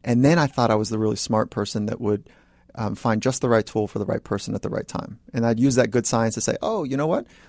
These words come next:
Well, it sounds like imagery is right for you. It sounds like self-talk, or it sounds like a cognitive restructuring, or blah, blah, blah, blah," what all that stuff <laughs> is. And then I realized, like, that, that I'm giving them a tool, but they didn't necessarily ask for it. They, they want it, but maybe, you know, it was just clunky. So,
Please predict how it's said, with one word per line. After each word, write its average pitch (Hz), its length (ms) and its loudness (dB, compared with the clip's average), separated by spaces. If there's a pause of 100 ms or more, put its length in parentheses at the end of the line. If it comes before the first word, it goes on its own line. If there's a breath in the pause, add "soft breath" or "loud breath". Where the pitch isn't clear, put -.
Well, 120 80 0
it 107 60 0
sounds 220 240 2
like 180 120 2
imagery 175 300 4
is - 100 -2
right - 160 2
for - 120 -4
you. - 80 -2
It - 80 -4
sounds 190 220 2
like 190 120 2
self-talk, 143 500 0
or 117 60 -2
it 139 60 -2
sounds 165 260 0
like 156 140 0
a 127 60 -2
cognitive 156 480 -2
restructuring, - 580 -2
or - 40 -6
blah, 151 200 2
blah, 139 160 2
blah, 117 140 2
blah," 120 140 -4
what 120 180 4
all 156 160 6
that 135 160 2 (160)
stuff - 420 2
<laughs> 127 100 4
is. - 160 -2 (640 loud breath)
And 143 160 6
then 233 80 8
I 226 80 4
realized, 120 480 6
like, 113 300 0 (560)
that, - 140 -10 (180)
that - 160 -18
I'm 165 120 -6
giving 214 220 2
them 170 140 2
a 117 60 2
tool, 120 600 -2 (460)
but 151 100 2
they 220 100 6
didn't 185 200 0
necessarily - 460 0
ask 180 360 0
for - 280 -6
it. 117 100 -6
They, 135 120 2
they 147 180 4
want 151 340 6
it, 135 160 -4
but - 160 -4
maybe, 196 260 2
you - 120 -4
know, 120 80 -2
it 127 80 -2
was 180 120 -2
just - 200 -2
clunky. 120 360 -2
So, 147 320 4